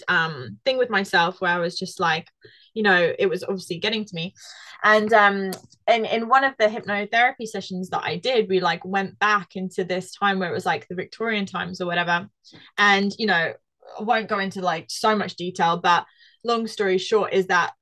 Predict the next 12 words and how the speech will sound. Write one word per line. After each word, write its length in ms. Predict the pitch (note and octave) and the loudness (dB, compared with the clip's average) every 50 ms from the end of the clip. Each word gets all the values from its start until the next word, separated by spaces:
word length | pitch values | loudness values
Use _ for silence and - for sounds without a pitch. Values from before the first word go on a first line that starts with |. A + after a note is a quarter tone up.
| _ | _
I 140 | - F#3+ G3 | 0 0 0
had 220 | G3 G3 G3 F3+ | 0 0 -2 -2
a 80 | F3+ F3 | -4 -2
baby, 800 | E3+ G3 F#3+ G3+ G#3 G#3 G#3 - F3 E3+ E3 D3+ E3 F#3+ G3+ - - | 0 2 2 2 2 2 -2 -6 -8 -8 -8 -8 -8 -8 -10 -4 0
um, 560 | F#3+ F#3+ F3+ F3 F3 E3+ E3+ E3 D#3 D3+ - - _ _ _ _ _ _ _ _ _ - - | 2 4 4 2 2 0 -4 -8 -10 -12 -16 -20 _ _ _ _ _ _ _ _ _ -14 -4
that, 180 | - G#3 G3 D3 | 0 2 2 4
like, 180 | F#3+ F#3+ F#3+ G3 | 4 2 2 2
died 280 | - F#3 F#3 F#3 F#3+ | 4 4 4 4 2
in 40 | F#3 | 2
my 180 | F3+ E3+ D#3+ - | 0 0 0 0
arms, 460 | E3+ G3 F3+ B2 - - - F#3 - G3+ | 0 0 -2 -2 -4 -6 -10 -6 -2 2
like, 320 | F#3 E3+ E3 E3 F3 - | 2 2 2 0 -2 -6